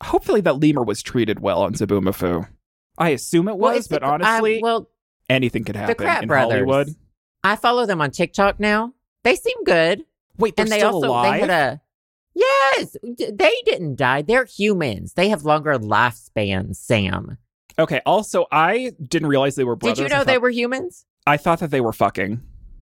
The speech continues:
Speaker 2: No, you didn't. They're literally called the Kratt brothers.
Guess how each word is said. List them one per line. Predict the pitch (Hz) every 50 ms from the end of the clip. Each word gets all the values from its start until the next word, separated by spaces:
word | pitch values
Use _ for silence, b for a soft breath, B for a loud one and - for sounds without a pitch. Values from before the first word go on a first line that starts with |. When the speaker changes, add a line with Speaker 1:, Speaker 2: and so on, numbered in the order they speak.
| _
Speaker 2:
No, | - 147 185 185 180
you | 160 139 143 123
didn't. | 107 - 127 117 110 113 113 113 -
They're | 175 180 175 156
literally | 147 180 196 185 175 170 165 156
called | 139 170 165 151 131
the | 127 123
Kratt | - - - 139 123 113 98 -
brothers. | - 120 113 104 104 104 98 92 90 - - -